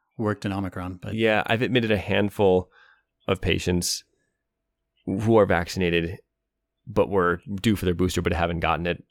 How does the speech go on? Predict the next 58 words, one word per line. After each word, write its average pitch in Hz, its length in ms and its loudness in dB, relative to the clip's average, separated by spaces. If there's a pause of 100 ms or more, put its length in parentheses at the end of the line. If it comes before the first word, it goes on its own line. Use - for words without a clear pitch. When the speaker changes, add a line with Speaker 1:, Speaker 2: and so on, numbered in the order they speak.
(480)
Speaker 2:
who've 101 160 -2
gotten 90 280 0
admitted, 90 260 0
but 95 140 -2
they 92 100 2
were 95 160 2
not 87 160 0
severely, 90 580 0
severely 85 400 -2
ill. 85 100 -2
I 80 40 -2
mean, 82 120 -4
they 82 80 0
were 85 60 0
enough 85 220 -2
to 92 60 -6
be 87 80 -4
hospitalized, 82 580 -4
but 85 100 -8
they 85 100 -2
weren't 82 200 -2
needing 82 220 -4
to 82 60 -4
go 82 60 -2
to 85 60 -4
the 82 160 -4
I 82 40 -4
C - 140 -8
U, - 140 -20
the - 60 -6
I 90 40 -2
C 87 200 -6
U. 85 200 -2 (880)
And 92 340 4 (280)
as 101 140 -2
far 104 180 4
as 92 280 2 (100)
Omicron, 87 720 0 (260)
since - 220 -6
Omicron's 98 520 0
coming, 90 280 2
I, 87 180 0 (340)
the 98 80 2
numbers 95 300 4
of 90 100 0
admission, 87 340 0
again, 85 160 2
for 90 140 -6
me 87 100 2
personally, 87 400 -2
have 82 120 -2
been 82 160 0
significantly 82 580 -4
lower. 50 240 -2
But - 200 2
the 107 80 0
number 110 160 4
of 92 100 -2